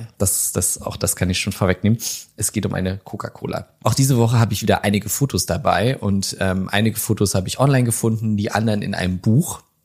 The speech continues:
Ähm, auch den Titel nenne ich jetzt natürlich noch nicht, <laughs> weil das würde zu viel verraten, aber das war eine, eine wichtige Quelle, ähm, was die Ermittlerin, ähm, die in diesem Fall gearbeitet hat, geschrieben hat. Und da habe ich so ein paar Fotos raus fotografiert. Das heißt, die Qualität ist jetzt nicht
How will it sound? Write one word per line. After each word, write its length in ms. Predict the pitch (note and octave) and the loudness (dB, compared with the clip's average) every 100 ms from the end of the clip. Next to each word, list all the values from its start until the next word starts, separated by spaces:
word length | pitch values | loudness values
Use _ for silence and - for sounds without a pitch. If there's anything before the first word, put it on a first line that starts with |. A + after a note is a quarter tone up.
| _ - | _ -4
Ähm, 380 | G2 F#2+ G2 F2 | -2 0 -2 -4
auch 120 | G2+ | -8
den 160 | - G#2 | -6 -6
Titel 340 | - A2+ A2 - _ _ _ - | -4 2 0 0 _ _ _ 0
nenne 160 | G2 | 2
ich 100 | G#2+ | 4
jetzt 220 | G2 - | 2 0
natürlich 380 | G2 F#2 G2+ D#2+ | 0 0 -2 -2
noch 140 | F#2+ F#2+ | -6 -2
nicht, 260 | A#2 - - - D#3+ D3+ G3+ - | -2 -2 -6 0 0 2 2 4
<laughs> 520 | D#3+ - E3+ - F#3 B2 | 2 2 -4 -4 -6 0
weil 360 | A2+ - C3+ | 2 2 2
das 180 | A2+ A2 | 2 0
würde 160 | A2 G#2+ | 0 -4
zu 140 | A2 | -6
viel 120 | G#2+ | -8
verraten, 480 | G#2+ G2 F#2+ A2+ A2 | -2 2 2 2 0
aber 260 | G2 G2 F#2+ - - - | 2 2 0 -6 -16 -4
das 200 | G2+ F#2 | -2 0
war 200 | G2 F#2+ | 2 2
eine, 340 | F#2 F#2 F#2 G2 - - - | 2 0 0 -4 -14 -20 -2
eine 180 | G2 F#2+ | 2 2
wichtige 320 | A2 G2 F#2 | 0 0 -2
Quelle, 460 | - F#2+ F#2 G2+ G#2+ _ _ _ _ _ _ _ - | 0 0 2 0 -2 _ _ _ _ _ _ _ -2
ähm, 240 | G#2 F#2+ | 2 2
was 160 | A2+ - | 2 0
die 120 | G#2+ | 0
Ermittlerin, 640 | G2 F2+ G2 F#2 G2+ G#2 - | 0 0 -2 -2 -2 -4 -8
ähm, 240 | A2 G2+ G2 | -4 -4 -4
die 120 | G#2+ | -4
in 100 | G2 | -6
diesem 180 | G#2+ G2+ | -6 -6
Fall 220 | - F#2+ | -2 -2
gearbeitet 560 | - - - - - | -2 -6 -8 -12 -12
hat, 100 | - | -14
geschrieben 460 | - - C3+ D3+ C3 | -8 -4 0 4 6
hat. 280 | B2+ - - | 4 2 0
Und 300 | G2+ F#2+ - | 2 2 0
da 60 | |
habe 120 | G2+ A2 | 0 0
ich 60 | |
so 80 | G#2 | -2
ein 60 | - | -2
paar 140 | G2 | -2
Fotos 420 | - A2+ G#2+ - | -2 -4 -4 0
raus 280 | G2 A#2 - | 2 4 2
fotografiert. 680 | - A#2 - - F#2+ A#2+ G#2+ | 0 -2 -2 -4 0 0 0
Das 100 | F#2+ | 0
heißt, 180 | G#2 - | -2 -2
die 60 | |
Qualität 460 | G2+ G#2+ G2 A2+ A2 | 0 0 0 -2 -4
ist 100 | - | -4
jetzt 220 | G2+ - | -4 -4
nicht 200 | G2 - | -6 -6